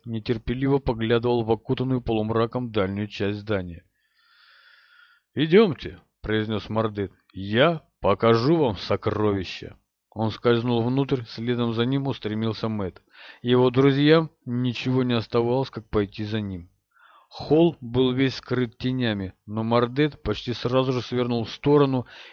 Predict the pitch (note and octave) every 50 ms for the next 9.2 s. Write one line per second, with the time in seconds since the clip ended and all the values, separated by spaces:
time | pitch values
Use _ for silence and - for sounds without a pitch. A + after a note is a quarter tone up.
0 | - - A#2+ A#2+ C3 C#3 C3+ - E3+ D3 - - - B2+ - - - C3 C3 -
1 | - B2+ - - G#2+ A2 A#2 A#2+ - - - B2 A2 - - - A#2 - - D3
2 | D3 C#3+ B2+ G2+ F#2 _ _ _ _ _ _ A#2+ A2+ A#2 B2 B2 B2 B2 B2 B2+
3 | C3 C3+ B2+ - C3+ B2 - C#3+ B2+ - - - B2 A2+ A#2 A#2+ A#2+ A#2+ B2 B2
4 | A2 - - A2 A#2 A2+ B2 B2 B2 A#2 - - A#2 A2+ G#2 _ - - - -
5 | _ - - A#2 A#2+ B2+ C3 C3 B2 B2 B2 - B2+ B2+ C3 C#3 D3 D#3 D3 C#3
6 | C3+ B2+ - _ _ _ _ - - - - - - - - - A#2+ A#2+ - -
7 | C#3 B2 A#2 A#2+ C3+ C#3 C3+ C3+ B2 A#2+ B2 A#2+ A#2 A#2 B2 A2+ - B2 B2 B2
8 | B2 B2 A#2+ G2+ F#2+ - _ - - G2+ - A2+ G#2 - - A#2+ A#2+ B2 C3+ C#3
9 | C#3+ C#3+ C#3